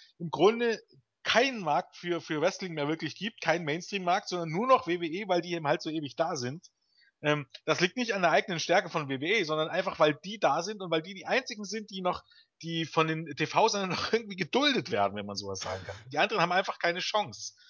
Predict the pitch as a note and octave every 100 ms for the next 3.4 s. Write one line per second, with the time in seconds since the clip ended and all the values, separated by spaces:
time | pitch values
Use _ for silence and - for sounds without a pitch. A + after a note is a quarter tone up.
0 | - - _ C3 C#3 C3+ A#2 - A#2 B2+
1 | A#2 G#2+ G#2 A#2 A#2+ C3 C#3+ G3 _ _
2 | _ _ _ _ _ _ _ - - D#3+
3 | D3+ C#3+ C#3+ -